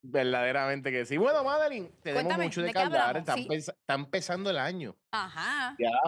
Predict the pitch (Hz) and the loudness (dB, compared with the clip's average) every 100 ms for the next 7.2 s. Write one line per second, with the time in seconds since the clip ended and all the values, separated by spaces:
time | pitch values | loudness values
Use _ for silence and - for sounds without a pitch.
0 | 143 151 185 151 127 - 135 165 165 131 | 2 2 2 2 -2 -2 -2 -2 -4 -6
1 | 131 131 165 120 110 _ - 113 127 127 | -6 -4 -4 -4 -8 _ -14 -8 -2 0
2 | 160 165 135 117 131 190 285 104 107 120 | 0 0 0 2 2 2 0 0 0 -2
3 | 101 95 156 202 233 277 277 302 294 320 | -4 -4 0 0 0 -2 -4 -6 -4 -4
4 | 349 294 311 254 254 254 302 349 330 226 | -2 -2 -2 -2 -4 -2 -2 -2 -4 -6
5 | - _ _ _ _ 143 147 175 - 175 | -12 _ _ _ _ -2 2 2 0 0
6 | 175 208 233 233 226 214 190 156 131 113 | 0 2 0 2 4 4 4 2 0 -4
7 | 107 95 | -8 -14